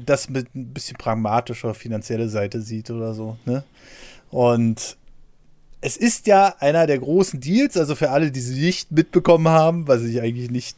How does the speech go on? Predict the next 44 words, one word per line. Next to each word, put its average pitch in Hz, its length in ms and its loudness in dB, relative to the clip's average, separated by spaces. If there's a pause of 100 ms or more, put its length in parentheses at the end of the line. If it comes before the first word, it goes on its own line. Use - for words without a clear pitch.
(100)
glauben 139 320 2
kann, 151 300 -2
dass 139 180 -4
das 131 160 -8
jemand 127 320 -6
nicht - 220 -10
mitbekommen 147 560 -2
hat, 143 160 0 (420)
aber, 127 580 2
ähm, 110 380 -4 (140)
Microsoft 143 640 0
hat 120 160 -2
ja 127 120 0 (120)
Activision 139 580 0
übernommen. 104 460 0 (920)
So, 104 300 -8
Activision 175 640 0
Blizzard 202 540 2 (220)
heißt 139 240 -2
das 147 100 -2
ganze, 131 920 -2
äh, - 40 -18
Ding 165 260 -2
da 180 180 6
seit 156 220 -2
ein 160 40 -10
paar 151 160 0
Jahren 156 380 0
<laughs> - 60 -14
oder 127 260 0
schon 123 320 -8
seit 110 140 -6
einiger 123 400 -2
Zeit. 131 280 -4 (560)
Und 165 440 6
die 185 220 2
haben 185 180 0
unter 208 240 4
anderem 170 260 2
Marken 127 400 2
wie 143 220 -6
Call 113 240 -2
of 101 120 -8
Duty, 123 600 -4